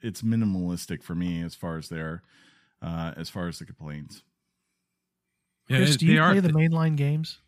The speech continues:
Speaker 3: The Forza, just the main Forza game. Do you play those?
Speaker 1: I, I've played them. I did not play six. I played five and four a good bit. Um, you know, and all the ones before, especially before Forza Horizon came out.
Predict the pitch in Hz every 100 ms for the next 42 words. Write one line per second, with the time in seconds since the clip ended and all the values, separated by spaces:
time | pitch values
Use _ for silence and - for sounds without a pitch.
0 | - 135 147 143 - 147 131 117 139 135
1 | 120 131 135 131 - 135 - 143 139 139
2 | 123 147 160 156 165 170 - - 202 -
3 | 185 180 180 180 135 139 156 151 156 -
4 | 165 147 131 117 92 85 - - - -
5 | 107 101 135 127 - 113 107 113 113 98
6 | 95 - 98 98 92 85 90 80 90 87
7 | 87 - - - 92 90 87 85 85 82
8 | _ _ _ _ _ - 98 92 87 90
9 | 87 90 82 85 85 78 - 90 85 80
10 | - 87 - 80 71 85 73 95 85 78
11 | 80 78 76 87 78 80 76 73 87 82
12 | 85 82 80